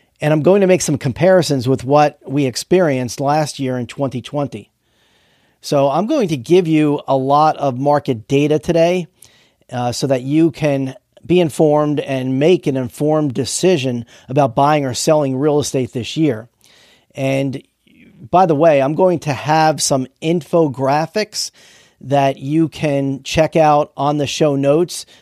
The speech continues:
that really reinforces the points that I'll be making today and the data that I'll be,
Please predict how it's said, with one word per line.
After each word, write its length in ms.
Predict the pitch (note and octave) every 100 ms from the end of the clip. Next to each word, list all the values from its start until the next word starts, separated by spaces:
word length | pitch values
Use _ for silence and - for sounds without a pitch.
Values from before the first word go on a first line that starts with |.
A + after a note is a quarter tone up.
| _
that 140 | C#3 D3
really 340 | D#3+ D#3 D3
reinforces 1160 | C3 C#3+ E3+ D3 - C#3+ E3 - C#3+ B2 B2 - - _
the 80 | C#3
points 500 | - - E3 E3 C#3+
that 100 | D3+
I'll 120 | C#3
be 120 | B2+ C3+
making 420 | C3+ C#3+ C#3+ C3+
today 400 | C#3+ C3+ C3+ C3
and 120 | B2
the 60 | A#2+
data 580 | C#3+ D#3 D3 D3 C3+ B2 _ _
that 120 | - C#3
I'll 120 | C3
be, 260 | C3 A#2+